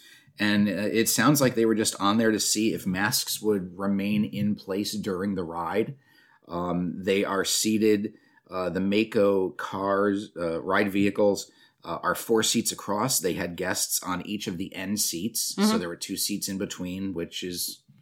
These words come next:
Speaker 1: you know, I don't know if that's r-, roller coaster, hyper coaster social distancing. Um, but, uh, that's how they had them set up.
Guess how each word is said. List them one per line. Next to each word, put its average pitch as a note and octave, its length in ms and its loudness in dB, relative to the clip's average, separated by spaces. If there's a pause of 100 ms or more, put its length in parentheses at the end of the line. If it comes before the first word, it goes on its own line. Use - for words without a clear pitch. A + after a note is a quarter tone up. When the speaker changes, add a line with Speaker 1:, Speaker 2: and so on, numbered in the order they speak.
(520)
Speaker 1:
you G2 100 -6
know, E2 80 -4
I - 60 -2
don't G2 120 -4
know F#2 40 -4
if D#2 60 -6
that's F#2+ 240 -4
r-, G2+ 120 -2
roller G#2+ 320 2
coaster, G#2+ 380 0
hyper B2 280 0
coaster A2+ 340 -4
social A#2 320 -2
distancing. A2+ 580 -2 (560)
Um, F2+ 500 -4
but, F2+ 380 -6
uh, F2+ 180 -2
that's F#2 280 -4
how G2+ 120 -6
they F2+ 120 -2
had F#2 180 -6
them F2+ 140 -4
set F2 260 -4
up. - 300 -2